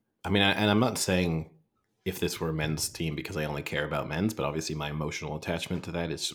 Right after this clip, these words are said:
is far stronger. Had that been, had that been her brother,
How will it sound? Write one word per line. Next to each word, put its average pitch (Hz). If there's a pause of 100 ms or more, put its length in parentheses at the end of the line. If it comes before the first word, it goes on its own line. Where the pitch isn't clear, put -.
is 80
far 71
stronger. 80 (360)
Had 80
that 78
been, 73 (1080)
had 92
that 87
been 101
her 85
brother, 82